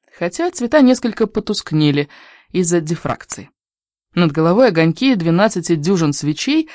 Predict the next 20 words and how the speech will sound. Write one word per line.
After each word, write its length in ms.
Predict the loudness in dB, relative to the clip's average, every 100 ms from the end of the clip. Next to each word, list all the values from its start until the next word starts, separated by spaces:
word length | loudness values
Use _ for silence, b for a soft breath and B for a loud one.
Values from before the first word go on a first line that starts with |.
| B B B
которые 360 | -6 -2 0 2
я 120 | 0
стянула 400 | 0 -2 0 0
из 100 | -2
кладовой 380 | -2 0 2 0
дворецкого 720 | 0 0 0 -2 -2 0 -2 b b b
и 100 | -2
воткнула 460 | -2 0 0 2 0
в 40 |
старинные 480 | -2 0 2 0 0
канделябры, 720 | -2 0 2 2 2 2 0 -8 _ _ _ _ _ _
сумасшедше 580 | -2 -2 0 -2 -2 0
поддёргивались 680 | 0 0 0 0 0 0
от 120 | 0 -2
потока 400 | -2 0 0 0
воздуха, 640 | 4 2 2 -2 -2 -4 B B B
создаваемого 920 | -4 0 2 4 2 2 4 2 2 0
моим 320 | 0 2 0
стремительным 600 | 0 0 0 0 0 0
движением. 540 | -2 -4 -8 -12 -16